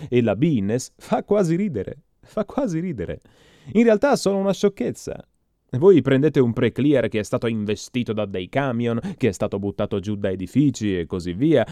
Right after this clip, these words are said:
ha avuto questi incidenti terribili. E degli episodi, episodi che contengono intenso dolore fisico.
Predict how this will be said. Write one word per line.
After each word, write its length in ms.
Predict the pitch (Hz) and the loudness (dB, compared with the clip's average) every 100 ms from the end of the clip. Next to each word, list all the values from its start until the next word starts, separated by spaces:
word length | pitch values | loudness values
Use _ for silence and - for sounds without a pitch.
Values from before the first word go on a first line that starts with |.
| - | -4
ha 140 | 185 202 | -2 0
avuto 440 | 196 226 196 151 | 0 0 0 0
questi 300 | 151 143 143 | 0 -2 -2
incidenti 600 | 123 101 113 123 107 98 | -4 -4 -4 -4 -4 -6
terribili. 680 | 92 95 - 85 67 - - - _ _ _ _ _ _ | -6 -8 -8 -12 -12 -16 -18 -20 _ _ _ _ _ _
E 220 | 180 151 120 | 2 2 2
degli 220 | 151 160 | 2 2
episodi, 580 | 139 131 190 104 78 - | 0 2 2 2 -4 -14
episodi 480 | - 107 98 120 139 | -8 -6 -2 2 2
che 160 | 101 80 | 0 -4
contengono 760 | 104 92 117 143 131 117 107 | -4 -2 0 2 2 2 0
intenso 640 | 104 104 95 156 165 - 120 | -2 -4 0 0 0 -2 -2
dolore 300 | 107 135 117 | 0 2 0
fisico. 520 | 185 113 80 - - | -4 -8 -10 -16 -18